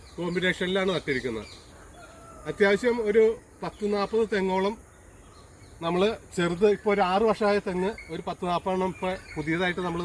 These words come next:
നട്ടിട്ടുണ്ട് ഒരു അഞ്ചാറ് വർഷം മുമ്പ്. അപ്പോൾ ഇനി ഒരു രണ്ട് മൂന്ന് വർഷത്തിനുള്ളിൽ അത് കായ്ക്കുമെന്ന് വിചാരിക്കുന്നു. അതിൽ കുറ്റിയാടി തെങ്ങുണ്ട്, ചെന്തെങ്ങ്, അതുപോലെ,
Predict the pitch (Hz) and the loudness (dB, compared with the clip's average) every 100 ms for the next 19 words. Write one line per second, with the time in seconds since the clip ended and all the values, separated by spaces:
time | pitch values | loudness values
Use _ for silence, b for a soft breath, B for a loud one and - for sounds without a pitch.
0 | 160 - 160 131 151 - 156 156 147 151 | -4 -2 -2 -2 -6 -8 -6 -4 -4 -2
1 | 156 - 135 120 120 175 - - - - | -4 -6 -6 -6 -8 -12 -16 -20 -20 -20
2 | - - - - - - - 127 165 175 | -20 -20 -20 -20 -20 -20 -12 -8 -4 0
3 | 190 202 196 196 208 220 202 220 214 226 | 2 2 2 0 0 0 0 -2 -4 -2
4 | 220 214 214 208 196 185 185 202 196 175 | -2 0 -2 -4 -2 -4 -2 -4 -2 -2
5 | 143 139 117 - 143 190 233 - - - | -4 -6 -10 -10 -6 -4 -4 -8 -20 -20
6 | - - 175 202 196 208 214 226 214 196 | -14 -10 -4 0 0 0 0 0 0 -2
7 | 220 - - - - - 156 160 170 185 | -8 -12 -20 -20 -20 -4 -2 2 2 2
8 | 202 - - - - - - - - 139 | -2 -8 -20 -20 -20 -20 -20 -20 -10 -4
9 | 160 165 | 0 2